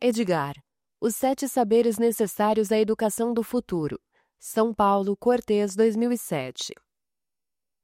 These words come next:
Moran, Edgar. Introdução ao Pensamento Complexo. Porto Alegre, Sulina, dois mil e onze. Mota, Alina.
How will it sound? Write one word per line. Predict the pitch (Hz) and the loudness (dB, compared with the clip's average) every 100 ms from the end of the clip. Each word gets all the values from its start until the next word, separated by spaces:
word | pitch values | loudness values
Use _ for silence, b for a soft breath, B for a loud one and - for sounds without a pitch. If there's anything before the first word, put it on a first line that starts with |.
| _ _ _ _ _ _ _ _ | _ _ _ _ _ _ _ _
Moran, | 202 240 247 277 269 | 2 4 6 4 2
Edgar. | 233 214 170 143 135 160 _ _ _ _ - | 0 0 -2 -4 -6 -12 _ _ _ _ -6
Introdução | 226 254 269 262 - 269 | -2 0 0 0 0 2
ao | 262 | 2
Pensamento | 247 254 240 240 233 240 247 | 2 0 0 0 0 -2 -2
Complexo. | - 247 - 175 143 - - - _ _ _ _ - | -2 -2 -2 -4 -4 -10 -14 -16 _ _ _ _ -2
Porto | 185 190 214 | 0 0 0
Alegre, | 208 196 196 196 202 - | 0 2 0 -2 -4 -8
Sulina, | - - 254 214 220 214 214 _ | -10 -2 -2 0 -2 -4 -6 _
dois | 220 226 | 2 2
mil | 233 247 | 2 0
e | 226 | 0
onze. | 147 139 143 - _ _ _ _ _ _ _ _ _ _ _ _ _ _ - | -2 -6 -12 -14 _ _ _ _ _ _ _ _ _ _ _ _ _ _ -6
Mota, | 196 240 277 269 254 | 2 4 4 2 0
Alina. | - 233 202 175 151 127 | 0 0 0 -2 -4 -10